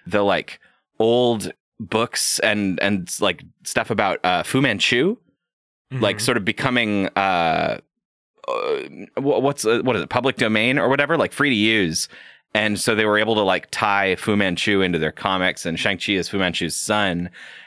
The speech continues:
Speaker 1: And it sort of is, like, trying to connect to this larger canon of, of, like, pulpy novels that a bunch of people theoretically have already, you know,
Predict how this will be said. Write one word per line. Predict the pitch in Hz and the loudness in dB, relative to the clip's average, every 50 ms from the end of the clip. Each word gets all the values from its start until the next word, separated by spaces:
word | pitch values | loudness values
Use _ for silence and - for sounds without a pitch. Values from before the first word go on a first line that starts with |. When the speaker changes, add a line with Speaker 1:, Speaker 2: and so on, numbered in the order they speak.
| - | -8
Speaker 1:
And | - - 101 95 | -2 -2 0 0
it | 92 - | 0 -2
sort | - - - 135 139 | -2 -2 0 0 0
of | 139 113 | 0 0
is, | 113 95 95 | 0 0 0
like, | 98 87 - | 0 0 -2
trying | - - 110 101 104 107 101 | -2 -2 0 0 0 0 -2
to | 113 | -2
connect | - - 110 95 98 95 - | -2 -2 -2 0 0 -2 -2
to | - 107 | -2 -2
this | 90 90 - 85 | -2 -2 -2 -2
larger | 80 78 80 85 90 82 95 92 85 | 0 2 2 2 2 0 0 0 0
canon | - - - 92 92 98 107 110 110 104 | -2 -2 -2 0 0 0 0 2 2 2
of, | 87 80 78 82 - - | 0 0 -2 -6 -8 -6
of, | - - 87 82 80 80 - | -2 0 0 0 -2 -4 -6
like, | - 80 76 - - | -4 -4 -4 -4 -4
pulpy | - - 95 98 - 98 87 | -4 -2 -2 0 0 0 0
novels | 80 78 78 85 92 110 120 120 101 | 0 0 0 0 0 0 -2 -2 -2
that | 101 90 | -2 0
a | 90 | 0
bunch | 85 92 87 - | 0 -2 -4 -4
of | - - | -8 -6
people | - 101 82 98 92 | -6 -4 -2 -2 -2
theoretically | - - 92 87 87 87 87 90 87 - 95 | 0 0 0 2 2 2 0 0 0 0 0
have | 90 92 90 | 0 2 2
already, | 87 87 87 87 85 87 87 - _ - _ _ _ | 2 0 0 0 -2 -4 -6 -8 _ -20 _ _ _
you | - 131 | -4 -2
know, | 110 90 85 85 | 0 0 0 -2